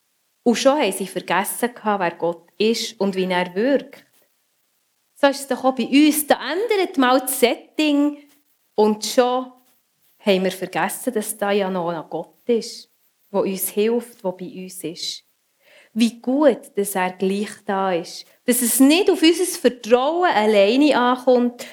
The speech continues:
sondern dass Gott da ist, der uns Frieden schenken will, der uns in seiner Hand hat und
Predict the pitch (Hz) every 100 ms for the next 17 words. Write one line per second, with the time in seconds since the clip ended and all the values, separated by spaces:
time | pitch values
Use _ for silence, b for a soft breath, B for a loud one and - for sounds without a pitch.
0 | B - 269 254 247 226 214 202 - -
1 | 233 302 - _ 226 220 220 240 233 -
2 | - 196 - 214 196 - - - - 240
3 | 294 302 277 277 269 - 254 233 240 -
4 | - 220 b b b - 240 262 262 262
5 | - - 277 359 403 320 339 226 190 190
6 | 240 269 262 254 - b b b b _
7 | - 214